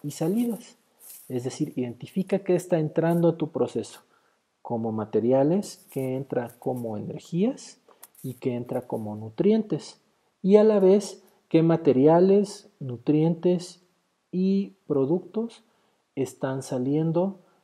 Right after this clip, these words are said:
por cada uno de tus procesos.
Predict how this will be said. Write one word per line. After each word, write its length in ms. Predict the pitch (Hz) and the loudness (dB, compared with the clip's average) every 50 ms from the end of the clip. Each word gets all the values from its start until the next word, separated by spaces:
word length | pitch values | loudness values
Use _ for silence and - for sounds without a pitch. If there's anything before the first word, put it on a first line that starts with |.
| _ _ _ _ _ _ _ | _ _ _ _ _ _ _
por 480 | _ 151 147 151 151 160 160 165 160 - - - - - _ _ _ _ _ | _ 4 6 6 6 6 4 2 -2 -6 -14 -20 -20 -20 _ _ _ _ _
cada 300 | - 127 123 120 117 113 | -2 -2 -2 0 -2 -4
uno 260 | 113 113 113 113 110 | -8 -8 -8 -10 -8
de 120 | 110 107 107 | -8 -10 -10
tus 180 | - _ - | -12 _ -20
procesos. 720 | _ - - - - - - 151 - - - - - - | _ -10 -10 -10 -10 -10 -14 -14 -14 -18 -20 -20 -20 -20